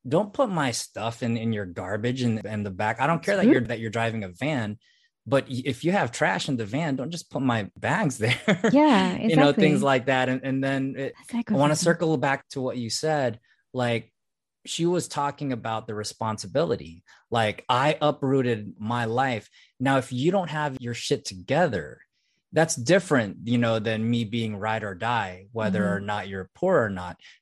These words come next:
Speaker 1: But you know that we're gonna get married, that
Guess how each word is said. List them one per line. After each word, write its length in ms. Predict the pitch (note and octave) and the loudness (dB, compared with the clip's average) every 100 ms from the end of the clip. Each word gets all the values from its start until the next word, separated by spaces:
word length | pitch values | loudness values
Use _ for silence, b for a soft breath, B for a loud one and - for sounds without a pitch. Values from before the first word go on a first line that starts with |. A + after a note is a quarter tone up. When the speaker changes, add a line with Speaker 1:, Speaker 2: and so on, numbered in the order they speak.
| - | -2
Speaker 1:
But 140 | C3 | 0
you 160 | A#2+ C3 | 4 4
know 640 | B2 B2+ C#3 C#3 B2+ A#2 - | 6 6 6 4 4 0 -4
that 320 | A2+ G#2+ - | -4 -4 -6
we're 220 | A2+ G#2+ | -8 -6
gonna 180 | A2 A2 | -4 -2
get 180 | A#2 C3+ | -2 -2
married, 540 | A#2+ G2 F#2+ F#2+ G#2 b b b - | -2 -4 -6 -10 -12 b b b -4
that 360 | G#2+ G#2+ G2+ | 0 0 -2